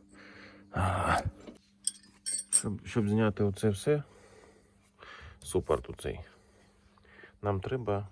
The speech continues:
відкрутити його від направляючих супорта. Беремо ключик на п'ятнадцять,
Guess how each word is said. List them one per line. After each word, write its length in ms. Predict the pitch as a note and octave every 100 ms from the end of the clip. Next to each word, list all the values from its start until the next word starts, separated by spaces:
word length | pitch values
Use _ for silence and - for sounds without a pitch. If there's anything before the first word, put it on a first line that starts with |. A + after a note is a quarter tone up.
| -
відкрутити 760 | F2+ - E2 - A#2 - G#2 - - -
його 420 | D#2+ E2 A2 A#2+ - - - -
від 180 | E2 D#2
направляючих 760 | D2+ D#2 D2+ F#2+ G2+ - -
супорта. 580 | - B1+ - - - - - - - _ _ _ _ _ -
Беремо 300 | F2+ F#2+ F2+
ключик 420 | F#2+ D#2 D#2+ -
на 120 | E2
п'ятнадцять, 800 | D2+ C2 B1 A#1 A#1 - - -